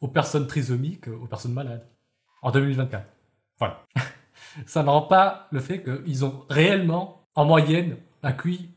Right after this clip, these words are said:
inférieur au reste de la population. Voilà. Ok, on va commencer. Ça fait quand même, euh,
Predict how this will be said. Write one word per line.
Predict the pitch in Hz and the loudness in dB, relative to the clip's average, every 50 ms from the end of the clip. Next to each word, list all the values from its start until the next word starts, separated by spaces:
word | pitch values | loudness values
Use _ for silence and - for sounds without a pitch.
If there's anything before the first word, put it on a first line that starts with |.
| _ _ _ _ _ _ | _ _ _ _ _ _
inférieur | - 143 - 156 143 139 147 160 165 165 - - - | -4 0 2 4 4 4 2 0 0 -2 -6 -8 -4
au | 139 | 0
reste | 135 156 156 156 | 0 0 2 2
de | 151 | 2
la | 131 127 | 0 0
population. | 139 135 131 127 107 101 - 104 - _ _ _ _ _ | 0 -4 -8 -8 -8 -10 -12 -16 -20 _ _ _ _ _
Voilà. | - 95 - _ _ _ _ _ _ _ _ _ _ _ _ _ _ 170 | -16 -16 -16 _ _ _ _ _ _ _ _ _ _ _ _ _ _ 0
Ok, | 160 190 175 127 - - - - - | 2 4 4 4 2 -2 -10 -8 -2
on | 180 | 2
va | 180 196 | 4 4
commencer. | 196 214 208 190 160 - - 196 196 175 - - _ _ _ _ - | 6 6 6 6 4 4 2 -2 -2 -4 -6 -12 _ _ _ _ -8
Ça | - 131 | -6 -4
fait | - 147 | -4 -2
quand | 123 - 123 | -2 0 2
même, | 175 180 | 2 4
euh, | 151 131 123 120 117 | 4 2 2 0 -2